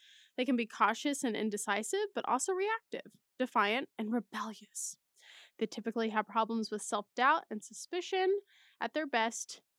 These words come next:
internally stable and self-reliant, courageously championing themselves and others. Cool. Enneagram Type seven, the enthusiast.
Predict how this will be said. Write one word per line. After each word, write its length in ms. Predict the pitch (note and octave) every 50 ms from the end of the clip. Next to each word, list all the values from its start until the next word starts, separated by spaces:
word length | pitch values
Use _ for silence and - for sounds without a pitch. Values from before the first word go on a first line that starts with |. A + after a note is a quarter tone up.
| -
internally 640 | - A3+ A3+ G3+ - - C4+ C4 C4+ C#4+ C#4+ D4 D4+
stable 480 | C#4+ - - B3+ A#3 A3+ G#3+ A3+ A3+ G3+
and 160 | - G3 G3
self-reliant, 800 | - - A3+ G#3+ - - A3+ A3 G3+ G3 G3 G#3 G#3 F#3+ - -
courageously 880 | - - A3+ A3 A3+ A#3 A#3+ B3 C4+ B3+ - - C#4+ C#4 C#4 C#4 C#4 -
championing 560 | - - B3+ A3+ A3 - A#3 A3+ A3+ A3 A3
themselves 540 | G3 G#3+ G#3+ G#3 - - G#3+ G3 F#3+ - -
and 160 | - - -
others. 480 | - - - - - - - - - - _ _ _ _ - - - - _ _ _ _ _ _ _ _ _ _ _ _ - -
Cool. 400 | - - C#4+ G4 G#4 - - - _ _ _ _ _ _ _ _ _ _ _ _ _ _ _ _ _ _ _ _ -
Enneagram 540 | A3+ A3 G#3 G#3 G3+ A3+ A3+ A3+ A#3 A#3 G#3+
Type 220 | - A#3+ A3+ A#3+
seven, 400 | - - C#4 B3+ A3 F#3+ F#3+ G3+
the 120 | G3+ B3 C4+
enthusiast. 580 | C4+ C4 D#4 D4 C#4 B3+ G3+ - - - -